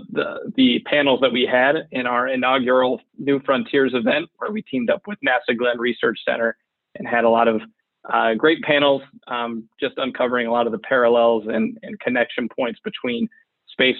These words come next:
travel and healthcare. Uh, there's quite a few, it turns out. Um, we also have a new series for, for our employees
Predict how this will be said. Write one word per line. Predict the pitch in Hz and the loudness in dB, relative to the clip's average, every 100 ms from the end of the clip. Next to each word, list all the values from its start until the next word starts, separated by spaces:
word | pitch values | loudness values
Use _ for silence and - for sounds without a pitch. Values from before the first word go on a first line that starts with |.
| - | 0
travel | 120 117 117 - | 0 2 0 -2
and | 120 | -6
healthcare. | 113 120 - 120 110 107 _ _ _ - | -4 -6 -4 -2 -2 -4 _ _ _ -8
Uh, | 117 | -4
there's | 113 110 | -2 -2
quite | - 123 | 0 2
a | 117 | 2
few, | - 123 | 0 -4
it | |
turns | - - 117 107 | -4 -6 -4 -2
out. | 117 - - _ _ _ _ - | -2 -4 -8 _ _ _ _ -4
Um, | 123 113 113 | 0 2 2
we | 123 | 4
also | 123 123 143 | 2 2 2
have | 123 131 | 4 2
a | 123 | 2
new | 127 131 - | 0 0 0
series | 131 127 117 | 0 0 -2
for, | - 117 - - | -4 -6 -6 -2
for | 127 | 0
our | 117 113 | 2 0
employees | 110 127 143 131 127 | -2 0 2 4 2